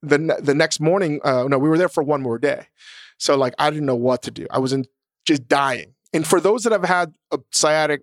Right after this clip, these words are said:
pain, uh, pinched nerve, you guys know what I'm talking about. And I, listen, I've had it before, but this was way worse than I've ever had before.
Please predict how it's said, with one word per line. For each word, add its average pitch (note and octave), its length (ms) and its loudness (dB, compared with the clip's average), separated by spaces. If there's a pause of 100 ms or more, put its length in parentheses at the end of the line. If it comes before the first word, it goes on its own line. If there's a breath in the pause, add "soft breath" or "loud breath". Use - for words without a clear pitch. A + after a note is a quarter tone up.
(120)
pain, D3+ 500 -2 (580 loud breath)
uh, A#2+ 180 2
pinched - 360 0
nerve, C#3+ 480 -2 (160)
you D3+ 120 -2
guys F3 180 0
know D3+ 80 2
what D3 140 2
I'm C3 40 -4
talking C3 280 0
about. A#2+ 360 -4
And F3 120 0
I, A#3+ 180 0 (600 soft breath)
listen, D#3 180 0
I've G#3 140 2
had G3 160 2
it E3 60 -10
before, D3 260 -2
but - 260 -6
this G#3+ 180 0
was E3 260 0 (100)
way F3 360 2
worse E3 280 2
than D3 100 -2
I've C3+ 120 0
ever B2 180 -2
had - 220 -10
before. - 300 -8